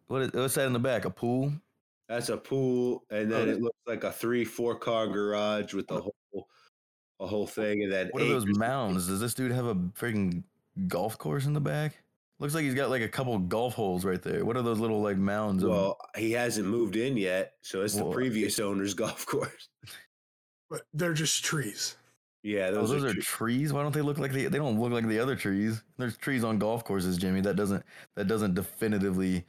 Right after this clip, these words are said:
Speaker 1: say that it's not a golf course.
Speaker 2: I, it
Speaker 3: I, I
Speaker 2: looks
Speaker 3: mean,
Speaker 2: to
Speaker 3: I'm,
Speaker 2: me
Speaker 3: I'm on the live, like, zooming in and out, and it's a
Speaker 1: Oh.
Speaker 3: little better quality.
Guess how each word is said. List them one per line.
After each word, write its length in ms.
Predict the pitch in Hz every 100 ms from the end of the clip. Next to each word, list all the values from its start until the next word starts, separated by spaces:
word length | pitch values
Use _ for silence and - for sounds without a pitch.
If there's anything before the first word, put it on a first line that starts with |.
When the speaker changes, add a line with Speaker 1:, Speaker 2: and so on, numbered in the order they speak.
| - _ _ _
Speaker 1:
say 140 | 104 98
that 160 | 92
it's 160 | 87 -
not 360 | 90 87 78 -
a 60 |
golf 300 | - 76 -
course. 320 | - - - - _ _ _ _ _ _ _ _
Speaker 2:
I, 140 | - 110 123
it 100 | 113
Speaker 3:
I, 40 |
I 40 |
Speaker 2:
looks 240 | 110 175 196
Speaker 3:
mean, 120 | 190
Speaker 2:
to 60 | -
Speaker 3:
I'm, 160 | -
Speaker 2:
me 60 | - - _ _ _ _ -
Speaker 3:
I'm 100 | 185 202
on 100 | 185
the 100 | 143
live, 680 | 139 143 147 135 131 -
like, 240 | 147 131 123 _ -
zooming 360 | 160 175 151 143
in 160 | 139
and 120 | 123 123
out, 340 | 127 117 - _
and 120 | 101 90
it's 180 | - 90
a 40 |
Speaker 1:
Oh. 40 | 131
Speaker 3:
little 120 | 127
better 240 | 139 127
quality. 580 | 135 135 123 117 117 117